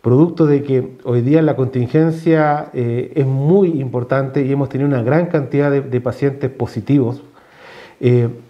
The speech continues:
con la onemi, ¿cierto?, se ha organizado poder disponer de unos containers especiales, ¿cierto?, para acumulación de pacientes fallecidos en el caso que fuera necesario.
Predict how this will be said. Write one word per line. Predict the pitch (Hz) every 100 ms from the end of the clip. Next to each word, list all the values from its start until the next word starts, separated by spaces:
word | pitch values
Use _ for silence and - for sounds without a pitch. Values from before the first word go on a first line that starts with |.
| _ _
con | 147 135
la | 135 131
onemi, | - 135 143 170 156 170 - -
¿cierto?, | - -
se | -
ha | 160
organizado | 160 160 135 165 160 139 151 147 - _
poder | - 127 143
disponer | 147 151 131 139 160
de | 165 151 135 147 156 - - - - -
unos | 147 165
containers | 160 135 156 165 165
especiales, | 156 - 135 - 175 175 165 - -
¿cierto?, | 160 156 147
para | 139 131
acumulación | 123 127 120 113 - 151 160 - - - - _
de | 120
pacientes | 120 151 139 147
fallecidos | 143 131 - 151 151
en | 143
el | 127
caso | 123 135
que | 123
fuera | 131 135
necesario. | 123 110 117 - 139 90